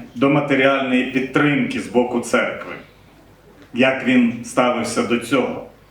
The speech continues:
щоб церква підтримувала його. І тут він пояснює, да, в цьому вірші, що він має законне право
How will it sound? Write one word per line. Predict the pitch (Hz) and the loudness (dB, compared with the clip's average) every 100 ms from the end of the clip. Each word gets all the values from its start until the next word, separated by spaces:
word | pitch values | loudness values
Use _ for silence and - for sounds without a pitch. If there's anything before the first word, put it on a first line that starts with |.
| _ - - - - - - - | _ -20 -20 -20 -20 -20 -20 -10
щоб | 120 - | -8 -2
церква | 131 120 - 107 | 0 0 0 -2
підтримувала | 110 113 123 113 104 104 104 104 | -2 -4 -2 -2 0 -2 0 0
його. | 107 98 - - - - - - - - - - - - - | 0 -4 -8 -14 -20 -20 -20 -20 -20 -20 -20 -20 -20 -14 -2
І | 139 | -2
тут | 190 240 - | 2 0 0
він | 156 185 | -2 0
пояснює, | 185 180 139 - - 104 95 92 | 2 4 2 0 -6 -8 -8 -2
да, | 131 - | 0 0
в | - | 0
цьому | 131 117 107 | -2 0 0
вірші, | 107 - 165 240 240 - - - - - - - | -4 -2 2 2 2 -2 -16 -20 -20 -20 -20 -6
що | - 170 | -2 2
він | 254 277 | 2 2
має | 214 240 220 | 2 0 0
законне | - 196 170 131 101 98 - | 0 0 2 0 -2 -6 0
право | 156 190 180 - - | 2 4 0 -6 -10